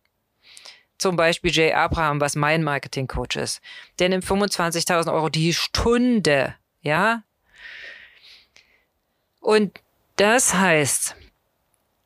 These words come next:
diese Webseiten dort, die sehen absolut Grütze aus. Die sehen so, die sind so hässlich, wenn du da drauf kriegst, denkst du, „Boah, mein Gehirn explodiert vor Hässlichkeit“, ja? Und trotzdem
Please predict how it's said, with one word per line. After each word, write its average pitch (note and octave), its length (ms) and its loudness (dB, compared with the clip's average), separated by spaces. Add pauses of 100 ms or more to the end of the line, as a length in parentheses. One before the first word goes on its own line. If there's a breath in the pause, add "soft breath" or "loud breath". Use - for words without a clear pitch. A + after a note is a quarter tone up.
(140)
diese E3+ 320 4
Webseiten G#3+ 600 2
dort, C#3 380 -2 (100)
die F3 120 0
sehen F#3 300 2 (200)
absolut B3 1080 2 (220)
Grütze G3 720 2
aus. - 420 -4 (120)
Die G3 100 0
sehen B3 400 2
so, G#3 380 0
die B3 140 -2
sind A3+ 240 0
so B3 200 2
hässlich, G3+ 880 2
wenn G#3 100 2
du G#3 80 2
da F#3+ 160 2
drauf F#3+ 400 0
kriegst, - 320 -4
denkst F#3 220 0
du, F#3 80 -2 (100)
„Boah, G#3+ 1080 4
mein D#3 260 0
Gehirn G#3 320 0
explodiert D3+ 640 0
vor D3+ 140 0
Hässlichkeit“, C#3 640 -2
ja? F#3+ 260 -2 (840)
Und D3+ 140 -4
trotzdem B2+ 560 -2